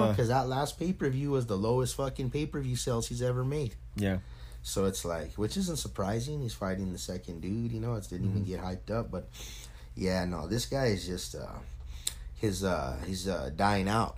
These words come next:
Speaker 2: His fucking, his on the way.
Speaker 1: His,
Speaker 2: His, he
Speaker 1: his,
Speaker 2: already,
Speaker 1: his
Speaker 2: he,
Speaker 1: flame?
Speaker 2: tell me, he peaked
Speaker 1: Yeah.
Speaker 2: it. He peaked it, you know?
Speaker 1: Yeah,
Speaker 2: He's
Speaker 1: I don't know,
Speaker 2: peaked
Speaker 1: man.
Speaker 2: it. Um, but,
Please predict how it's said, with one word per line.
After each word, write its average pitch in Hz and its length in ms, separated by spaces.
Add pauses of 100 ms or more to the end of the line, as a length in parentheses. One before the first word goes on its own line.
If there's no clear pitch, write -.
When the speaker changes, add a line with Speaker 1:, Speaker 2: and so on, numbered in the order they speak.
(140)
Speaker 2:
His 92 140
fucking, 92 580
his 92 160
on 98 160
the 92 60
way. 92 120
Speaker 1:
His, 98 140
Speaker 2:
His, 98 260 (420)
he - 100
Speaker 1:
his, 117 100
Speaker 2:
already, 127 160
Speaker 1:
his 113 160
Speaker 2:
he, - 60
Speaker 1:
flame? 139 300
Speaker 2:
tell 113 180
me, 120 260
he 120 80
peaked 113 200
Speaker 1:
Yeah. 110 160
Speaker 2:
it. 107 160 (120)
He 107 100
peaked 120 360
it, 107 120
you 90 140
know? 110 180 (1200)
Speaker 1:
Yeah, 135 420
Speaker 2:
He's 95 140
Speaker 1:
I 123 40
don't 156 140
know, 147 140
Speaker 2:
peaked 131 120
Speaker 1:
man. 120 80 (380)
Speaker 2:
it. 101 60
Um, 85 560
but, 80 320